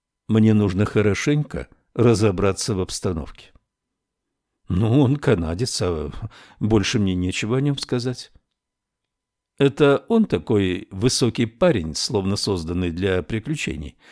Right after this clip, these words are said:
Красивый, хорошо сложенный, с длинными светлыми волосами?» «Да»,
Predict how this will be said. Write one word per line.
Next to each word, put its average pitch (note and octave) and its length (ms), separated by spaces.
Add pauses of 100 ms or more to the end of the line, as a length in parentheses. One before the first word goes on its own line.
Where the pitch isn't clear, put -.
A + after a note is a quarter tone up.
(140)
Красивый, F#2+ 760 (260)
хорошо A#2+ 420
сложенный, G2 800
с G#2 140
длинными F#2+ 500
светлыми F2 640 (240)
волосами?» D#2+ 840 (1300)
«Да», G#2+ 640